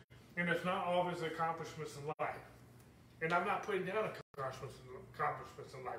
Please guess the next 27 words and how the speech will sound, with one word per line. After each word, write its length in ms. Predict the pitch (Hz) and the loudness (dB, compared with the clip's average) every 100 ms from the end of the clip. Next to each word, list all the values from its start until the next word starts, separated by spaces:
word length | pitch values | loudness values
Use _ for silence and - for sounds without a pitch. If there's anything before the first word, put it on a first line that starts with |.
| - | -4
Don't 180 | 143 151 | -2 -2
hear 120 | 160 | -2
me 100 | 147 | -2
wrong. 320 | 151 - - - - - - - - 127 | 0 -2 -2 -8 -16 -18 -18 -16 -14 -4
Okay? 260 | 139 123 123 - - - - - - - | 2 2 0 -6 -16 -18 -18 -18 -10 4
But 240 | 160 - | 4 6
those 380 | 151 180 214 - | 2 4 2 0
accomplishments 840 | - 175 185 190 - 165 - 139 156 | -4 0 0 -2 -6 -10 -8 -10 -10
in 100 | 147 | -8
comparison 720 | 151 - 175 202 208 - 151 - | -8 -4 -2 -2 -2 -6 -8 -6
to 140 | 196 156 - 110 - - - - - | -4 -2 -2 -8 -14 -18 -20 -20 -2
knowing 280 | 143 151 139 - | 2 2 2 -2
Jesus 680 | 147 139 113 113 - - - - - - - - | -4 -4 -4 -6 -6 -12 -16 -20 -20 -20 -12 -2
are, 280 | 131 127 123 | 4 4 2
according 320 | 143 139 135 | 2 0 2
to 80 | 127 127 | -2 -4
the 120 | 127 | -2
words 160 | 127 123 | -2 -4
of 80 | - | 0
Paul, 480 | 139 113 110 107 127 | 0 2 0 -4 -4
they're 180 | 123 | -4
done. 280 | 117 120 113 - | 0 -2 -2 -4
They're 100 | 117 | -6
rubbish. 760 | 117 123 117 - - - - - - - - - - - | 0 0 0 -4 -10 -12 -12 -14 -16 -16 -16 -18 -18 -6
And, 120 | 160 180 - - - - | -4 -4 -6 -10 -6 0
and 120 | 180 | 2
this 180 | 185 | 2